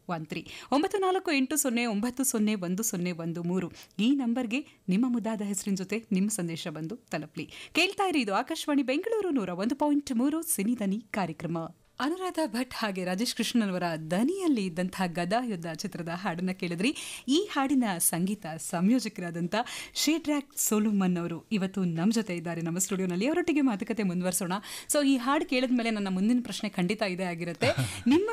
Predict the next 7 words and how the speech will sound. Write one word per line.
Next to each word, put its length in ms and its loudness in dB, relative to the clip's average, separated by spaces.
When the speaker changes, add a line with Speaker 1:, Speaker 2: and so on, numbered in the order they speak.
Speaker 1:
ಈ 120 6
ಸಂಗೀತದ 580 0
ಒಲವು 540 0
ಚಿತ್ರರಂಗದೊಂದಿಗೆ 1000 2
ಬೆರೆತದ್ದು 600 0
ಹೇಗೆ, 480 -4
ಯಾವಾಗ? 440 -2